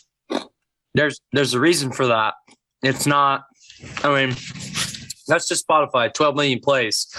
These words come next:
Um, it, it, it, it earned it. I don't love it,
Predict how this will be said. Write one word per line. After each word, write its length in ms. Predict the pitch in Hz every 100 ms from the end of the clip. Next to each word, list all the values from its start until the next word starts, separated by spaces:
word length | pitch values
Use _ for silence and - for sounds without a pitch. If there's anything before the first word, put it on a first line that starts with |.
| - - - -
Um, 380 | - 127 123 113 113 - - _ _ - - - - _
it, 160 | - 175 -
it, 200 | 190 185
it, 180 | 180 185 -
it 160 | 185
earned 300 | 185 175 147
it. 100 | - - -
I 100 | 156
don't 180 | 196 165
love 240 | 180 180
it, 180 | 196 202